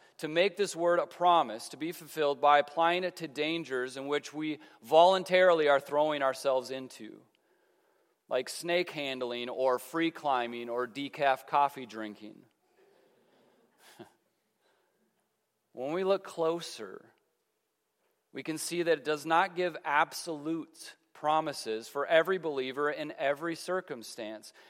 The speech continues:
but it's a beautiful promise of God's protection and care through all of your ways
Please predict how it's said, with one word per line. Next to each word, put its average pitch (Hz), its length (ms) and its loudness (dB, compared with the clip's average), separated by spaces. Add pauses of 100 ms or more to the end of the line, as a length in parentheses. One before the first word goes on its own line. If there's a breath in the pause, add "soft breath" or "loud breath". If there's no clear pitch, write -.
(100)
but 160 100 2
it's 156 120 -6
a 165 60 0
beautiful 175 500 -2
promise 151 420 0
of 135 120 -14
God's 143 300 2
protection 147 580 -8
and 143 100 -12
care 131 320 -4
through 151 380 -8 (260 loud breath)
all 170 400 4
of 131 200 -4
your 113 180 -8
ways 104 680 -10